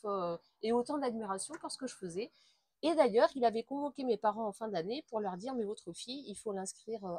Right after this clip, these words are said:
à Hippocagne, il faut qu'elle fasse des études littéraires. » Ce que mes parents n'ont pas souhaité. Moi, à l'époque, je savais pas trop. À douze ans, euh, j'étais pas tr-, très éveillée non plus en même temps. <laughs> Donc, euh, j'ai laissé faire et j'ai pas du tout fait Hippocagne. J'ai fait des études,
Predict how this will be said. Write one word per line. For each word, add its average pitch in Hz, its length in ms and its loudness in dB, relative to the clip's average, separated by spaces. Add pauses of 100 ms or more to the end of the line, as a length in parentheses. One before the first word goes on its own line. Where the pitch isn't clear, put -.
à 233 60 0
Hippocagne, 214 520 -6
il 233 60 -6
faut 240 100 -12
qu'elle 180 160 -6
fasse 226 180 -6
des 180 200 -6
études 220 240 -8
littéraires. » 185 500 -6 (420)
Ce - 120 -12
que 254 80 -4
mes 254 160 0
parents 233 240 8
n'ont 208 120 -2
pas 190 140 -2
souhaité. 233 480 -4
Moi, 226 180 4
à 208 40 4
l'époque, 208 360 -2
je 170 80 -12
savais 175 220 -8
pas 147 140 -8
trop. 233 240 -6
À 226 80 -2
douze 165 240 -12
ans, 226 240 -8
euh, 156 280 -4
j'étais 160 220 -12
pas 302 140 -2
tr-, - 160 -12
très 285 240 0
éveillée 247 320 2
non 247 160 4
plus 202 280 -4
en 254 80 2
même 180 200 -2
temps. 220 180 4
<laughs> - 500 -14
Donc, 277 300 4
euh, 262 140 4
j'ai 240 180 0
laissé 269 320 2
faire 262 360 2
et 240 100 6
j'ai 214 160 0
pas 240 140 4
du 240 100 -2
tout 226 140 -8
fait 233 140 -4
Hippocagne. 233 640 2
J'ai 220 160 0
fait 220 180 -6
des 233 220 -2
études, 208 500 -4